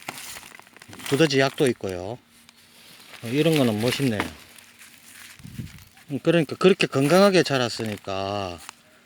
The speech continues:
그, 조금 크기가 작더라도 양해를 해주시고요.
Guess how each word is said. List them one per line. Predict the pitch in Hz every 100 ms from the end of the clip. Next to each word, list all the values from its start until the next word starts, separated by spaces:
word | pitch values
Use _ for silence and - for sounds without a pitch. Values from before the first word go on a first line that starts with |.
| - - _ _
그, | 110 101 95 92 90
조금 | - 123 - 151 135 - -
크기가 | - 165 170 143
작더라도 | - 95 - 139 135 110
양해를 | 117 139 117 104
해주시고요. | 82 90 104 120 101 95 87 85 104